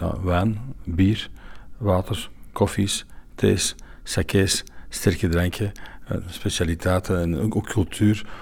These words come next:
Ook, eh, eh, bodemsoorten, druivensoorten, eh, ja, historie.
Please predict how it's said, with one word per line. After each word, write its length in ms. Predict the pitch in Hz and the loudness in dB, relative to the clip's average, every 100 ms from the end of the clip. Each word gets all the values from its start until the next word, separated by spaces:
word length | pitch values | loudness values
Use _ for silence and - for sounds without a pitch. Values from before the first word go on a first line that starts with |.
| - - | -12 -8
Ook, 220 | 98 - | -6 0
eh, 200 | 95 90 | 2 2
eh, 680 | 87 101 - - - - 85 | 0 -4 -14 -18 -10 -4 -2
bodemsoorten, 840 | 80 98 92 92 - 101 95 98 87 | 2 2 2 0 2 0 2 0 4
druivensoorten, 960 | 95 92 90 - 95 95 - 90 95 | 4 6 4 2 2 2 0 0 2
eh, 160 | 82 80 80 - - | 2 0 -2 -6 -8
ja, 200 | 71 90 | -6 -4
historie. 760 | 104 101 - 101 95 95 92 | -2 0 4 6 6 6 4